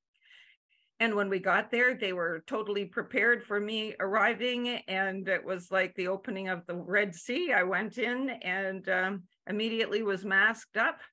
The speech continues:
and, uh, they started to do all kinds of tests. And, uh, by midnight that night, they were telling me that I was going to be admitted to hospital as soon as there was a, a bed in the leukemia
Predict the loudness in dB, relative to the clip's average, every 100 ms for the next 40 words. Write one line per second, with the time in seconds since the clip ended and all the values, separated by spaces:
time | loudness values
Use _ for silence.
0 | _ _ _ _ -8 -2 -2 -2 -2 2
1 | 4 4 2 -6 _ -10 -6 -2 0 -2
2 | -10 _ -8 -2 2 2 2 0 0 -2
3 | 0 2 0 -6 -16 -18 _ _ _ _
4 | _ _ _ _ _ _ _ _ _ _
5 | _ _ -10 -6 -6 -4 2 4 6 4
6 | -2 -12 _ _ _ _ 2 4 4 2
7 | -2 -8 _ _ _ _ _ _ _ -4
8 | 0 0 0 -2 -2 -6 0 0 0 -4
9 | -8 -8 -6 -4 -4 -4 -4 -2 -4 -4
10 | -4 -2 0 0 -2 -8 -10 -6 -6 -8
11 | -8 -8 -6 -4 -4 -6 -6 -2 -2 -2
12 | -2 -2 -4 0 2 2 -2 -4 -4 -4
13 | -4 -4 -4 -4 -4 -4 -2 0 -2 0
14 | 0 0 -2 0 0 0 -2 -4 -6 -6
15 | -2 0 0 -2 -4